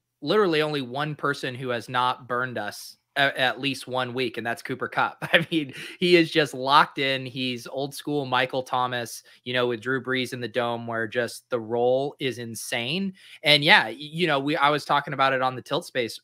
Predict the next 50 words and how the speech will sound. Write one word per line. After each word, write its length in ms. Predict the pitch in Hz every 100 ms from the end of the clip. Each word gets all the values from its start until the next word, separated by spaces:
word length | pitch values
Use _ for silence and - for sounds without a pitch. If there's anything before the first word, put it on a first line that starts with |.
| -
earlier, 540 | 135 127 123 120 117 - - _
where 400 | 127 131 131 127
even 480 | 160 170 165 156 147
all 240 | - 151 156
the 100 | 147
people 320 | 175 160 143
who 140 | 151
are 100 | 135
telling 380 | 127 147 143 135
us, 220 | 131 -
you 80 | 135
know, 180 | 127 120
the 120 | 127
big 220 | 139 135
dog 380 | 135 135 131 127
is 260 | 123 113 -
undefeated, 720 | 143 135 - 131 131 127 123
you 80 | 127
can 140 | - 123
never 260 | 127 123
not 300 | 127 127 131
play 140 | - 120
the 80 | 117
big 220 | 139 131
dog, 380 | 131 123 123 113
he's 200 | 120 -
different, 440 | 127 - 120 120
he's 140 | 127
built 280 | 107 123 120
different, 380 | 120 113 120 120
yada, 220 | 135 120
yada. 360 | 120 147 139 127 - - 180
Well, 240 | 156 143
he's, 320 | - 185 180 165
uh, 380 | 151 139 135 143
been, 400 | 147 143 143 139 - _ _ -
uh, 220 | 135 123 147
now 180 | 151
had 240 | 151 143 127
two 300 | - 214 185
back-to-back 680 | 143 143 - 139 131 127 -
rough 300 | 135 135 123
weeks 440 | 127 123 110 - -
there, 420 | 123 113 110 110
um, 300 | 127 120 117
when 120 | 123
you 120 | 123 113
see 200 | 131 120
his 220 | 135 110
role 460 | 113 131 127 117